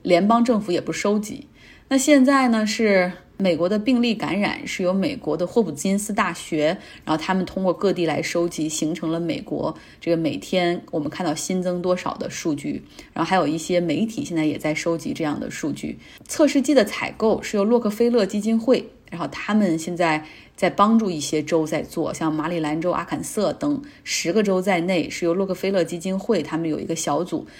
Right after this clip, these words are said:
帮助这十个州来集中进行采购。就越集中采购的话，你越有议价的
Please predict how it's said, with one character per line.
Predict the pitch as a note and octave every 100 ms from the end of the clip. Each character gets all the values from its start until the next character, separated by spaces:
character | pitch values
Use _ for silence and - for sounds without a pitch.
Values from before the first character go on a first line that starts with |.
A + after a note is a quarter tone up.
| -
帮 | - G#3
助 | G3
这 | G3+
十 | G3 - D#3
个 | F3
州 | F#3 F3+
来 | E3+ D3+
集 | D#3 - D#3+
中 | F#3 F#3 F#3+ F#3
进 | G3
行 | F3+ E3
采 | D#3 - -
购。 | F3 D3 -
就 | F#3+
越 | B3 C#4
集 | G#3+ F#3
中 | G#3 A3
采 | - -
购 | G3 F#3+
的 | D#3
话， | D#3 D#3
你 | D#3
越 | F#3
有 | F3+ -
议 | G3
价 | G3 F3 D#3+
的 | E3+ C#3+ -